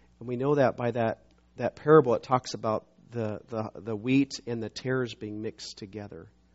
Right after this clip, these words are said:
Um, and that's a, that's a sobering truth for our church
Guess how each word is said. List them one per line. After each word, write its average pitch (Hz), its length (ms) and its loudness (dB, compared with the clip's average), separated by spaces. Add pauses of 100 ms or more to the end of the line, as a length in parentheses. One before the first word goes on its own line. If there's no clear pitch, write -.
(720)
Um, 127 200 -6
and 131 80 2
that's 170 200 4
a, 190 80 4 (240)
that's 156 280 -2
a 117 200 0
sobering 147 800 2
truth - 560 -12 (680)
for 113 180 -8
our 101 100 -6
church - 580 -14